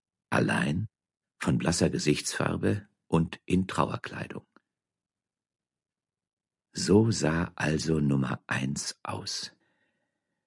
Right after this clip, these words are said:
Sie war die Verwirklichung meiner Hoffnungen und des Traumes, den ich mir kaum auszudenken gewagt hatte.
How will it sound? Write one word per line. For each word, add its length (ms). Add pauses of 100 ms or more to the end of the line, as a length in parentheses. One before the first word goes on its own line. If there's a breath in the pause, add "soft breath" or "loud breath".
Sie 280
war 180
die 140
Verwirklichung 920
meiner 320
Hoffnungen 640
und 280
des 220
Traumes, 580
den 160
ich 160
mir 160
kaum 460
auszudenken 840
gewagt 520
hatte. 280